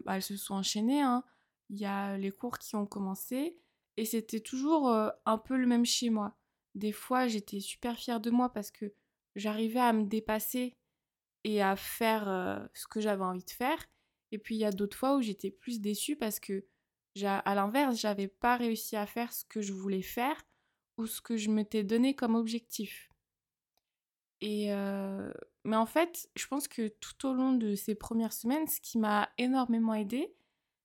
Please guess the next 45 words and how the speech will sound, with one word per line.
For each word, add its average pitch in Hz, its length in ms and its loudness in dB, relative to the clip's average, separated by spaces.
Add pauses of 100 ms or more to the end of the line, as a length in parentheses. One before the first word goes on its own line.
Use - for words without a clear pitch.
c'est - 240 -6
que 208 680 -4 (180)
en 226 300 6
observant 262 840 0 (160)
beaucoup 214 320 -4
les 214 160 4
gens, 240 360 0 (340)
j'ai 208 160 0
remarqué 214 480 0
que 233 140 -4
oui, 262 360 2 (500)
effectivement, 220 540 0
il 240 80 4
y 214 40 4
a 196 60 4
beaucoup 196 280 -4
de - 60 -10
personnes 208 760 0
assez 196 280 -4
extraverties 208 720 -6
qui - 100 -16
parlent 185 220 -10
fort, 220 380 -4
qui - 160 -16
se - 40 -16
font 190 140 -6
toujours 214 300 -4
remarquer, 208 640 -6 (500)
mais 220 140 2
il 220 40 0
y 220 40 2
avait 208 160 2
aussi 220 280 0
beaucoup 254 300 -2
de - 80 -6
personnes 247 420 0
comme 240 220 0
moi, 233 320 2 (480)
des 208 100 0
personnes 208 380 -2
qui - 140 -6
sont 208 160 -2
plus 214 360 -4
dans 208 140 2
l'ombre 247 500 2